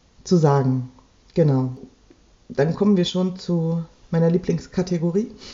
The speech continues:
<laughs> Weil wir wollen ja nicht das Problem bewundern, sondern wir möchten ja, dass unsere Chakren wieder aktiv sind, ja, und dass die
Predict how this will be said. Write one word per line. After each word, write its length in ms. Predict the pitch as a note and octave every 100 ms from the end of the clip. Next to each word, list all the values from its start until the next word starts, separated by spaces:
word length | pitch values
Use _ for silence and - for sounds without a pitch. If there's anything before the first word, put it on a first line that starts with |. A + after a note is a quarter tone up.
| - -
<laughs> 420 | D3 E3 - -
Weil 120 | E3
wir 80 | D#3+
wollen 180 | E3 F3
ja 60 |
nicht 160 | E3 E3+
das 100 | D#3+
Problem 380 | - D3+ D#3+ G3
bewundern, 580 | F3+ D3+ G3 G#3+ C4 C4 - -
sondern 300 | E3+ E3+ F#3+
wir 80 | F#3+
möchten 320 | F3 E3+ -
ja, 340 | F#3+ F#3+ G3 G3+ - - - - -
dass 320 | E3+ E3+ -
unsere 440 | E3 D#3+ D#3 D#3 D#3
Chakren 520 | - D#3+ - F3 E3+
wieder 320 | D#3+ D#3+ -
aktiv 440 | - - - E3 -
sind, 400 | C#3 C3+ C3 -
ja, 240 | C#3 E3 G3+
und 260 | D#3 D3
dass 180 | D3+ -
die 320 | - D3 D3+